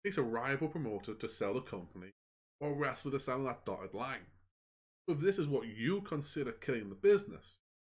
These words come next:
it's not Vince McMahon you've got a problem with, but rather everyone who accepts the deal and, that op-, and the opportunity.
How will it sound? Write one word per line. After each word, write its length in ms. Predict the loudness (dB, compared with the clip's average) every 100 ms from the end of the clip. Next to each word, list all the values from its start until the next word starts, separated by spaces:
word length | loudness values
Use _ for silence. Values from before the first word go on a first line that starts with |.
| _ _ _ -8
it's 140 | -4 -2
not 200 | -2 -4
Vince 360 | 0 0 0
McMahon 460 | -6 -4 -2 0 0
you've 120 | -2
got 100 | -4
a 140 | -6
problem 320 | -4 -2 -4 -10
with, 100 | -18 _ _ _ _ _ _ _ -10
but 140 | -6
rather 340 | -2 0 4 4
everyone 360 | 4 2 0
who 180 | -2 -6 -8
accepts 640 | -16 -8 -6 -6 -10 -18
the 280 | -20 _ -4
deal 100 | -4 -8 -20 _ _ _ _ _ _ -2
and, 80 | -2
that 80 | 0
op-, 220 | -4 -4
and 100 | 0
the 100 | 0
opportunity. 560 | -2 -4 -2 -2 -2